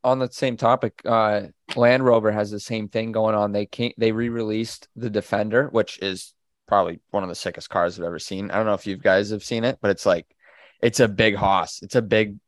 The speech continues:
big car. And, uh, but the last model they made before twenty twenty-two was, like, nineteen ninety. So it kinda has the same vibes of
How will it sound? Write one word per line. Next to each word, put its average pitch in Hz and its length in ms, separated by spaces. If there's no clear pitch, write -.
big 113 180
car. 98 480
And, 98 220
uh, 90 260
but - 140
the 110 100
last 104 500
model 107 320
they 101 100
made 101 220
before 101 340
twenty 104 300
twenty-two 98 500
was, 87 160
like, 85 160
nineteen 98 500
ninety. 101 500
So 117 160
it - 100
kinda 107 240
has 104 220
the 98 80
same 95 360
vibes 92 400
of 90 160